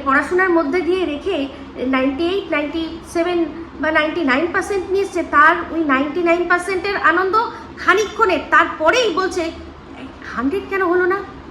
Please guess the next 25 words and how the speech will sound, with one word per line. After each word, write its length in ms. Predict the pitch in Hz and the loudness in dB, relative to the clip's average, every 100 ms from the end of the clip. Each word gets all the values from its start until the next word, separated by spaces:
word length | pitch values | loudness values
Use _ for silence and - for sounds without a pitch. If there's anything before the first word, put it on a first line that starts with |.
| - - | -16 -4
হান্ড্রেড 240 | 349 392 349 | -2 0 -2
কেন 160 | 302 262 | 0 0
হলো 220 | 226 208 | 0 -2
না?" 100 | 208 - | -4 -6
এই 120 | 294 | -4
রকম। 300 | 285 220 208 202 - - - - - - - | -2 -4 -6 -10 -14 -16 -18 -16 -16 -16 -2
তাহলে 200 | 339 370 392 | 0 2 0
এই 420 | 392 - 330 359 | -2 -4 0 2
যে 160 | 294 392 | 2 2
বাচ্চাগুলোকে 720 | 254 240 - 320 311 339 339 | 4 2 2 -2 0 -2 -2
আমরা 460 | 359 240 254 320 214 - - - - | 2 2 4 4 4 0 -10 -16 -10
এই, 180 | 302 285 | -8 0
আর 100 | 262 240 - | 0 0 -6
সব-, 380 | - - - | -8 -8 -10
সবচেয়ে 360 | - 247 - 320 | -6 -6 -4 -2
বড় 120 | 370 | -2
কথা, 180 | 381 403 | -2 -2
এরকম 360 | 320 277 339 339 | 0 0 0 0
যদি 160 | 392 | 0
হয় 260 | 302 247 330 | -2 0 2
না, 160 | 466 - - - - - | 2 0 -6 -14 -16 -4
তখন 360 | 269 269 381 320 | -2 0 0 0
মানে 200 | 254 269 | 2 0
ডিপ্রেশনটা 720 | 220 285 - 370 392 440 427 453 | 2 -2 -2 0 2 2 2 0
কীরকম 540 | 427 440 466 320 330 | 2 2 2 0 0